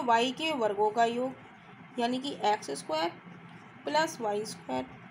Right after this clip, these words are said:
का योग कितना है, सिक्सटी फ़ाइव है। तो एक्स वाई का मान ज्ञात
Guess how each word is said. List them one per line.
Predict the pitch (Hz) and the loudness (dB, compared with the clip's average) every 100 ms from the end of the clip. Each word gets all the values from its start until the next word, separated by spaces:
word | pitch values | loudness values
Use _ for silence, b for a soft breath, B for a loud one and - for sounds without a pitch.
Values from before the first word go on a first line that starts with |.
| - B B B B - | -20 B B B B 8
का | 294 | 8
योग | 269 269 302 | 8 2 2
कितना | 302 294 311 | 0 -2 -2
है, | 320 381 381 | 2 0 0
सिक्सटी | 415 - - 330 | -6 -6 0 0
फ़ाइव | 392 - 202 - 208 | 0 0 0 2 -2
है। | 220 226 - - - - | -8 -14 -16 -20 -20 -4
तो | 381 - - | -4 4 6
एक्स | 294 - | 6 4
वाई | 320 320 330 | 0 0 2
का | 339 | 0
मान | 285 254 254 | 4 2 2
ज्ञात | 226 196 | -2 -4